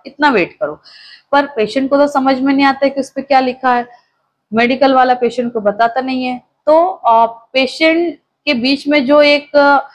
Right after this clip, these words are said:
problem खड़ी होती है वो ये होती है कि patient को तो proper knowledge नहीं है, doctor ने बताया नहीं, medical वाले ने भी नहीं बताया, तो फिर patient इधर उधर परेशान होता रहता है।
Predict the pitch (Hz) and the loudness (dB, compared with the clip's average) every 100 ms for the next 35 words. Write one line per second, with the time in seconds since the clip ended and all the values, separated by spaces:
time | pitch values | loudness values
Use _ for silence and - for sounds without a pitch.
0 | _ _ _ 226 226 277 320 311 269 285 | _ _ _ 2 2 2 0 0 0 0
1 | 294 277 269 269 277 220 254 262 277 294 | 0 -2 -4 -2 -2 0 0 2 2 2
2 | 277 269 269 277 233 226 262 254 269 269 | 0 -2 -4 -2 -2 0 -2 -2 0 -2
3 | - 233 233 247 240 214 233 254 254 247 | 0 -2 0 0 2 2 2 -2 -2 -2
4 | 220 208 - 233 233 202 208 240 247 247 | -2 -4 -4 -2 0 0 0 2 2 0
5 | 240 208 202 214 226 226 220 220 214 240 | -4 -4 -4 -2 0 2 0 -4 -6 -6
6 | 247 247 240 240 226 226 233 262 269 269 | -4 -2 -2 2 2 2 -2 -6 -6 -2
7 | 233 220 269 247 226 233 247 247 254 202 | -2 -2 -6 -6 -2 0 2 0 0 -4
8 | 214 254 262 262 269 269 262 262 | 0 -2 0 -2 -2 -2 0 -2